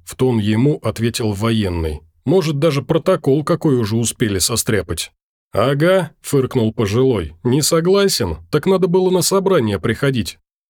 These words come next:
"Какое собрание и почему не были собраны все? Так время сейчас такое,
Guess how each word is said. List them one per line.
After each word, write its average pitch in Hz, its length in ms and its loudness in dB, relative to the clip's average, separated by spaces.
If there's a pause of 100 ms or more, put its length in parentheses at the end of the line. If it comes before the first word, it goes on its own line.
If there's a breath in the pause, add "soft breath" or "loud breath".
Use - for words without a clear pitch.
"Какое 175 360 2
собрание 170 600 2
и 160 140 -4
почему 170 420 0
не 175 180 2
были 165 460 2
собраны 165 520 2
все? 202 420 -2 (240)
Так 226 180 0
время 143 340 2
сейчас 135 360 -2
такое, 98 500 -2